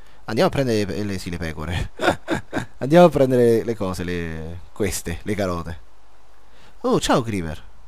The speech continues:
Come va? Tutto a bordo? Tutto a bordo? Tutto a bordo? Tutto a bordo? Lascia che ti spieghi la mia spada.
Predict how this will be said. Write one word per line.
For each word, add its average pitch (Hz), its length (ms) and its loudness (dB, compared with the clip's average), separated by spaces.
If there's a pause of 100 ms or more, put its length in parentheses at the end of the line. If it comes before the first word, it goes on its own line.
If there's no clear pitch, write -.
(400)
Come 254 180 -2
va? 90 120 2
Tutto 139 200 -2
a 202 40 2
bordo? 117 380 -2 (360)
Tutto 165 180 -2
a 185 40 2
bordo? 117 420 0 (760)
Tutto 208 180 4
a 202 40 8
bordo? 107 460 4 (220)
Tutto 165 200 -2
a - 20 4
bordo? 127 360 2
Lascia 254 280 2
che 190 120 2
ti - 120 -4
spieghi 165 300 0
la 143 80 4
mia 127 160 0
spada. 85 360 -6